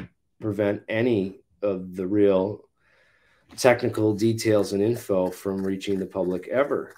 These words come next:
Just, you know, like they've done with everything else. So, uh, <sighs> man, yeah, that's, that's where I've been at. And it's not a,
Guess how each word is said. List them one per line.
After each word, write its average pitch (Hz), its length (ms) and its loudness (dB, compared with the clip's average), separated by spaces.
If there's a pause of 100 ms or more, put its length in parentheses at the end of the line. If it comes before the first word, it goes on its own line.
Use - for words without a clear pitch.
Just, - 380 -14 (180)
you 110 60 -8
know, 101 140 -6
like 90 280 -6 (680)
they've 98 200 -2
done 92 180 -4
with 98 140 -4
everything 90 360 -4
else. 98 320 -6
So, 90 480 -6
uh, 95 280 -8 (1500)
<sighs> 277 720 -12
man, 120 340 4 (1300)
yeah, 123 300 6
that's, 113 360 -4
that's 135 300 0
where 151 180 4
I've 110 120 2
been 120 140 4
at. 113 380 2
And 92 240 -6
it's 90 160 -10
not 107 200 -2
a, 98 160 -4